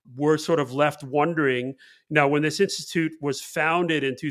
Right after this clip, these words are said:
or was set, established in two thousand nineteen, Xi Jinping wrote a letter to it, commending it, you know, congratulating it for its, for its, its creation, which again leads people to think, "Well, is this sort of,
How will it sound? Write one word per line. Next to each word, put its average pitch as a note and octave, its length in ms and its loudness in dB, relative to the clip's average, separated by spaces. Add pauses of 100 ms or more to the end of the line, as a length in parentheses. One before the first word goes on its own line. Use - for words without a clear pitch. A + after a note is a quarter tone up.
or C3+ 120 -2
was C3 160 -2
set, D#3 240 -4
established D3+ 360 -4
in C#3+ 40 -8
two D3 40 -2
thousand C3+ 100 -2
nineteen, C3+ 320 -4
Xi D3 140 -12
Jinping C#3+ 280 -6
wrote C3 160 0
a C3 40 -4
letter B2+ 340 0
to C3 160 -4
it, C#3 80 -8 (240)
commending C#3 460 -2
it, C#3 200 -4
you C#3+ 80 -10
know, C3 160 -8
congratulating C3+ 540 -2
it B2+ 80 -8
for B2 120 -8
its, - 300 -14
for C3+ 160 -12
its, - 280 -16 (100)
its B2 280 -14
creation, D#3+ 540 -6 (440)
which D3+ 180 -8
again F3 480 2 (260)
leads E3 280 -6
people E3 280 -2
to D3+ 60 -6
think, D3 260 -4
"Well, C#3 240 -2
is C3 180 -4
this - 480 -8
sort D3 240 -6
of, B2+ 300 -6